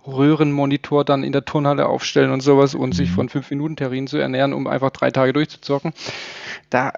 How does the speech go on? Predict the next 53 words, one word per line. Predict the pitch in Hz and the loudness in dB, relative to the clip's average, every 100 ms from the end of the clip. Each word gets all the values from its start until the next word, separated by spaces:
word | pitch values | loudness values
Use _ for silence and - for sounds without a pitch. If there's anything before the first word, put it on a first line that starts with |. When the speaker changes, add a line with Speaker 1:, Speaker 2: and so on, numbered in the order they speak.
| - - | -10 -2
Speaker 1:
kann | 151 | 2
ich | 156 127 - | 2 0 -4
ein | 160 156 160 | -4 -2 -4
Lied | 143 175 | 0 4
davon | 180 - 147 | 4 4 0
singen. | 135 165 202 226 - | 4 4 4 0 2
Irgendwann | 165 190 196 190 | 2 4 2 2
kam | 190 160 | 0 0
wirklich | 185 - | 0 0
auch | 196 | 0
der | 180 | 0
Faktor | - 180 - 160 | 0 -4 -2 -6
Zeit | - - 143 175 | -2 0 0 -2
und | 165 | -4
für | 156 | -4
mich | 170 - | -4 0
war | 170 | 0
dann | 165 156 | 0 0
auch | 151 | -4
das | - 143 | -6 -6
ganze | 143 143 | -4 -4
Thema | 143 151 143 | -6 -4 -4
P-C-Gaming, | - 143 - 156 - 160 151 165 160 151 | -4 -6 -2 -2 0 0 2 2 0 0
aber | 131 131 | 0 0
das | 127 | -2
ist | |
wahrscheinlich | 143 147 135 | -4 -2 -2
auch | 131 | -2
schon | 139 147 | -2 -2
lange | 147 | -2
überholt, | 147 139 139 143 | -2 -2 0 -2
die | 139 | -2
Einstellung | 127 - 143 139 | -4 -2 -2 0
dann | 135 | 0
irgendwie | 143 147 147 | 0 0 2
noch | 139 - - - | 0 -2 -12 -14
zeitintensiver, | - 131 147 - 139 139 - 151 160 170 | 0 2 4 0 -4 -6 -2 -4 0 4
weil | 135 135 | 6 6
einfach | 98 135 143 | 4 2 0
noch | 131 | -2
drumrum | - 135 120 156 | -6 -10 -4 -2
mehr | 165 156 147 | 2 2 4
war. | 147 | 4
Dann | 139 131 | 4 2
war | 135 | 2
so | 147 | 0
eine | 135 | -6
Konsole | 143 135 143 147 151 | -6 -4 0 2 2
an, | - 135 | 2 -2
Fernseher | 139 139 139 - | -2 -4 -2 -4
dran, | 135 143 135 143 - - - - | -6 -2 -2 -2 -8 -16 -18 -4
äh, | 147 | 0
irgendwie | 143 139 139 139 127 | 2 2 2 2 2